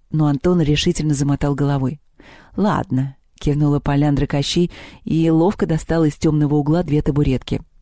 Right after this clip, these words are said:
«Присаживайтесь. В ногах правды нет». Севка уселся, настороженно глядя на Поляндру сквозь запотевшие от чего-то очки.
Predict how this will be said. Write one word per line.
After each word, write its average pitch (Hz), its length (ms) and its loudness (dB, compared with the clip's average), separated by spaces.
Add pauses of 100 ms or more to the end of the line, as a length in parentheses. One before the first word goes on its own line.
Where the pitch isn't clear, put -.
(180)
«Присаживайтесь. 117 880 -2 (140)
В - 120 -2
ногах 170 320 0
правды 131 300 0
нет». - 300 -2 (800)
Севка - 340 -2
уселся, 196 640 0 (100)
настороженно 160 600 0
глядя 156 300 0
на 151 100 2
Поляндру 151 520 0
сквозь 156 280 0
запотевшие 156 680 -2
от 135 60 -4
чего-то 151 300 0
очки. 143 420 -4